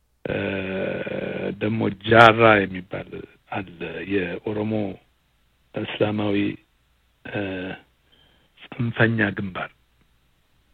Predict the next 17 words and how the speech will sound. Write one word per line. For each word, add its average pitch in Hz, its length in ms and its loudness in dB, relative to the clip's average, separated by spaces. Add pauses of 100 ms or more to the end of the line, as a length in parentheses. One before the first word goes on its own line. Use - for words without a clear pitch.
(960)
እሱ 110 200 -2 (100)
በአማራው 110 440 2
ላይ 107 160 2
ትልቅ 107 440 -4
እልቂት - 360 -6
አካሂዷል። 95 500 -4 (800)
ትልቅ 101 320 -4
ጠላት 120 340 6
ነው። 101 120 -8 (1200)
እ፣ 101 80 -2 (160)
ኦህዴድ 123 420 10
የሚለው፣ 110 420 4 (760)
እ፣ - 100 -8 (300)
የኦሮሞ 110 760 4
ህዝብ 110 420 -4 (480)
ዲሞክራቲክ 104 680 -4 (260)
ድርጅት - 460 -6